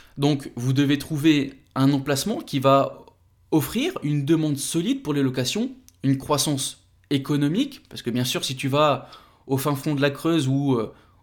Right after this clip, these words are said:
où il y a une, une entreprise, euh, où la plus grosse entreprise en, en, emploie vingt personnes, bon, ça va être, euh, ça va être compliqué. Donc tu dois trouver un, un, un secteur avec une croissance économique. Il faut que tu trouves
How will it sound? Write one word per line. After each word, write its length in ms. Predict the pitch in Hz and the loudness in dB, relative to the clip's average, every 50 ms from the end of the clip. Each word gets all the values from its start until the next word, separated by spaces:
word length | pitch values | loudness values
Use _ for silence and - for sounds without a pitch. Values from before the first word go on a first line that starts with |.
| _ | _
où 160 | - 147 151 156 | -4 -4 -2 0
il 60 | 147 | 2
y 40 | 139 | 2
a 280 | 131 131 123 - - 165 | 4 4 2 0 0 -2
une, 260 | 165 165 170 160 - | -2 -2 -2 -2 -2
une 120 | 160 165 | -2 -2
entreprise, 600 | 165 147 - 160 160 - - 175 175 170 156 135 | -2 0 0 0 0 0 0 -4 -2 -2 0 0
euh, 200 | 131 123 120 117 | 0 0 0 0
où 120 | 120 127 127 | 0 0 0
la 100 | 131 131 | 0 0
plus 140 | 131 160 | 0 -4
grosse 220 | 151 151 160 156 151 | -4 -2 -2 -2 -4
entreprise 420 | 139 135 - 135 - 180 170 - | -6 -6 -6 -6 -4 -4 -2 0
en, 100 | 143 135 131 - - - | 0 -2 -2 -4 -8 -10
en, 240 | 95 127 135 - - | -6 -4 -4 -4 -4
emploie 420 | - 151 139 139 - 160 160 151 139 | -4 -4 -4 -2 0 2 2 2 2
vingt 180 | 120 135 139 | 2 2 0
personnes, 460 | 135 139 135 - - 190 208 160 - - - _ - - - - - - - - - - - | -2 -2 -6 -4 -4 -4 -4 -4 -8 -12 -16 _ -20 -20 -20 -20 -20 -20 -20 -20 -20 -18 -10
bon, 140 | - 120 117 - _ _ | -10 -10 -10 -10 _ _
ça 140 | - - 117 | -10 -8 -2
va 100 | 110 120 | 0 0
être, 160 | 123 123 - | 0 0 -2
euh, 200 | 123 113 110 107 | -4 -2 -2 -2
ça 140 | 107 - 120 | -2 -4 -4
va 60 | 117 | -4
être 80 | 120 - | -4 -4
compliqué. 420 | - 131 131 - - - 113 - | -6 -6 -6 -6 -6 -6 -6 -6
Donc 160 | - 120 120 | -4 -8 -6
tu 100 | 120 135 | -6 -4
dois 100 | 131 147 | -4 -4
trouver 480 | 151 - - 156 135 160 165 165 160 165 - _ _ - _ _ _ _ _ _ - | -4 -4 -6 -2 2 4 2 2 2 -2 -12 _ _ -20 _ _ _ _ _ _ -6
un, 640 | - 127 123 123 120 117 117 113 113 110 110 107 - - - - - | -4 -2 0 0 0 -2 -2 -4 -4 -6 -6 -8 -10 -12 -18 -20 -12
un, 280 | - 120 120 113 110 110 - | -8 -6 -6 -6 -8 -8 -6
un 80 | 123 | -6
secteur 440 | 117 - 143 131 131 - 165 208 220 | -6 -4 -4 -6 -4 -2 -2 2 2
avec 300 | 170 127 131 127 131 - | 2 2 2 -2 -4 -2
une 320 | 139 139 131 123 113 - - | 0 0 0 0 -2 -6 -10
croissance 500 | - - 113 156 151 - - 147 131 - | -12 -4 -2 -2 -2 0 -2 -4 -2 -4
économique. 640 | 139 139 147 143 127 139 180 247 269 262 - - _ _ _ - - - - _ _ _ _ | -4 -2 -2 0 0 0 2 0 0 -2 -4 -14 _ _ _ -20 -20 -20 -20 _ _ _ _
Il 100 | - 131 127 | -12 -8 -4
faut 100 | 147 135 | -4 -4
que 60 | 135 | -4
tu 120 | - 131 | -4 -10
trouves 440 | 131 - - 175 165 156 131 131 - | -10 -6 -4 -4 -4 -4 -6 -10 -14